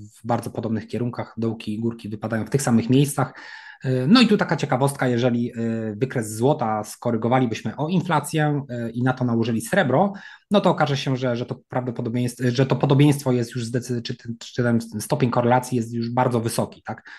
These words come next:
Czyli można, można powiedzieć, że, e, srebro, e, odzwierciedla to, jak, e, złoto zachowa się względem inflacji. No a wcześniej właśnie mówiliśmy o tym, że jeżeli czekają nas te, nas,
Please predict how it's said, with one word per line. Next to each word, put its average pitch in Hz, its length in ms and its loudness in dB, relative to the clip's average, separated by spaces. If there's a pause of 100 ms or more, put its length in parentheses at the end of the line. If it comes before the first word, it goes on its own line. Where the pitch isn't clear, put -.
(180)
Czyli 120 200 -4
można, 117 400 -2
można 117 240 -2
powiedzieć, 113 420 -6
że, 110 320 -4 (580)
e, 110 200 -6
srebro, 113 880 -2
e, 113 140 -8
odzwierciedla 120 840 -2
to, 123 380 0
jak, 117 400 -6
e, 107 680 -6
złoto 135 340 2
zachowa 117 280 0
się 113 120 -6
względem 113 380 -2
inflacji. 92 500 -6
No 104 100 -8
a 110 100 -6
wcześniej 110 300 -8
właśnie 104 260 -10
mówiliśmy 104 460 -10
o 104 60 -8
tym, 101 160 -10
że 101 180 -10 (460)
jeżeli 110 300 -4
czekają 110 260 -4
nas 110 260 -4
te, 104 400 -6
nas, 107 220 -8